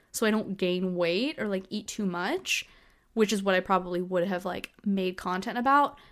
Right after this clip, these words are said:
Now it's like, I feel physically uncomfortable when I'm overly full, and I don't wanna feel that way, and I want to make sure that I eat enough through the day so that my body is nourished.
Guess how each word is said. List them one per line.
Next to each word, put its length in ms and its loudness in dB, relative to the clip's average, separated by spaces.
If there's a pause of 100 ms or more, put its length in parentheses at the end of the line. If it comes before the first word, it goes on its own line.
Now 260 4
it's 200 0
like, 320 0
I 160 2
feel 680 2
physically 480 0
uncomfortable 720 2
when 140 0
I'm 100 2
overly 320 0
full, 480 0 (320)
and 100 0
I 80 2
don't 260 2
wanna 120 -2
feel 180 4
that 160 2
way, 380 -2 (200)
and 380 4
I 100 0
want 420 2
to 100 -4
make 220 -2
sure 480 -2
that 120 2
I 240 0
eat 160 -6
enough 300 -2
through 180 -10
the 80 -6
day 280 -2
so 120 -10
that 80 -8
my 140 -2
body 580 2
is 420 -2
nourished. 720 -2